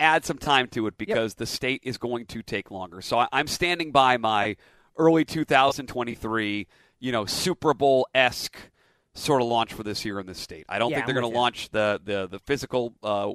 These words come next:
Speaker 1: uh, the physical li-, sites earlier. They're gonna try to do 'em all together. So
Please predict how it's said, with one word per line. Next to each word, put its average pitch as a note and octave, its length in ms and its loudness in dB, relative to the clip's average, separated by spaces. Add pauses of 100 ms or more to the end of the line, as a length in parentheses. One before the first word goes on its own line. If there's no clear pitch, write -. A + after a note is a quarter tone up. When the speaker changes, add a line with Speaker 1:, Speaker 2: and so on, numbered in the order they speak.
Speaker 1:
uh, C#2+ 260 -10
the F#2+ 120 -16
physical C#3 400 -4
li-, A2+ 200 -2
sites - 340 -6
earlier. F#3 420 2 (320)
They're C#3 80 -8
gonna A#2+ 240 -2
try B2+ 200 2
to A2+ 60 -2
do A#2 120 -4
'em G#2 100 -10
all A#2 180 2
together. A2 440 -2
So G#2 340 -2